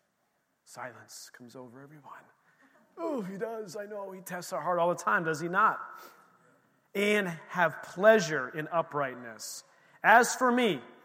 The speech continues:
in the uprightness of my heart, I have willingly offered all these things. And now with joy,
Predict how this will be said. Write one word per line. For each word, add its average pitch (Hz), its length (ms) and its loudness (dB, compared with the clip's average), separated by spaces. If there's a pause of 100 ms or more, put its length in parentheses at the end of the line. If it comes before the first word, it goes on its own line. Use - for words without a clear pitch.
(260)
in 208 140 2
the 202 140 4
uprightness 233 680 8
of 185 120 -2
my 202 220 4
heart, 185 320 4 (160)
I 202 140 2
have 165 340 -2
willingly 233 640 0
offered 175 560 0
all 175 300 4
these 175 340 -4
things. 117 520 -10 (460)
And 175 220 -2
now 202 400 8
with 151 260 -2
joy, 170 500 2